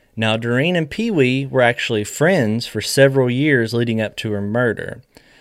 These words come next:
having met through a mutual friend at the carnival where Pee Wee was, where Pee Wee used to work, and actually lived with them for several months while she got back on her feet as her husband had actually left her. Around this time, Pee Wee got married again, this time to Sandy Snell, who was soon pregnant with their child.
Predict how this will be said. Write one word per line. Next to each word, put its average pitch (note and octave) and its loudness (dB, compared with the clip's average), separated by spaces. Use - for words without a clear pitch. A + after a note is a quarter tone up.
having A#2+ 2
met B2 0
through B2 0
a A2 2
mutual A#2+ 2
friend C3+ 2
at C#3 -4
the C#3 -8
carnival A#2 2
where A2 -2
Pee A#2 -2
Wee B2 0
was, A#2 -4
where A2+ 0
Pee A#2+ 0
Wee B2 0
used G#2+ -6
to D3 -2
work, G2+ 0
and A2 2
actually C#3 4
lived C#3 4
with C3 -6
them B2+ -2
for A#2 -4
several A2+ -2
months A#2+ -2
while A2+ 0
she A2+ -6
got G#2+ -2
back G#2 -2
on A2 -4
her G#2 -6
feet D3 -4
as A2 -6
her G#2+ -6
husband B2 -2
had A2 0
actually G2+ -4
left G2+ -6
her. - -14
Around B2+ 4
this D#3 0
time, B2+ 0
Pee B2+ 0
Wee C3 0
got B2 -2
married G#2+ -4
again, D#3+ -4
this C3 2
time B2+ 6
to A#2 -2
Sandy A#2 0
Snell, A#2+ 0
who A#2+ 2
was A2+ 2
soon D3 0
pregnant B2 0
with A2+ -10
their A#2 0
child. F#2 -4